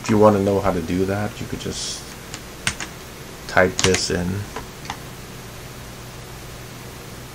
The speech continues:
But it's gonna mount to this directory anyway, so if you wanna mount it to some other directory, you could do that.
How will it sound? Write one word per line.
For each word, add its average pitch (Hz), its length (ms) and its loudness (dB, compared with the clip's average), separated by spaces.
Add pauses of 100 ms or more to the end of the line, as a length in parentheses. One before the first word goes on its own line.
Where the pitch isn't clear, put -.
(1200)
But 107 120 10
it's 107 140 8
gonna 113 180 12
mount 101 460 12 (300)
to - 100 6
this 90 380 4 (360)
directory 90 720 4
anyway, - 540 -2
so - 260 -2 (840)
if - 100 -6
you 110 80 10
wanna 101 220 12
mount 98 340 8
it 92 140 2
to 90 120 2
some 87 280 2
other 92 220 4
directory, 87 640 2
you - 120 -4
could - 180 -6
do - 120 -4
that. - 340 -2